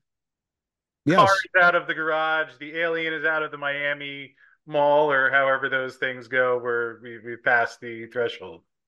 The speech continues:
Speaker 1: Yeah, I think so, hundred percent. And, you know,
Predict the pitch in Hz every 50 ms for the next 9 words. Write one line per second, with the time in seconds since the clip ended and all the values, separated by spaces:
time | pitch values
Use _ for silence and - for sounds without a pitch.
0 | _ _ _ _ _ _ - - 123 156 196 208 165 104 - - - 117 131 165
1 | 165 - 170 135 127 - - 151 143 156 180 180 156 110 120 151 156 170 180 175
2 | 180 170 143 - 208 208 165 117 104 _ _ _ _ _ _ _ _ _ _ 123
3 | 123 127 135 135 135 135 135 135 135 135 135 131 123 131 - _ _ _ - 151
4 | 156 156 147 135 135 139 143 156 156 156 156 156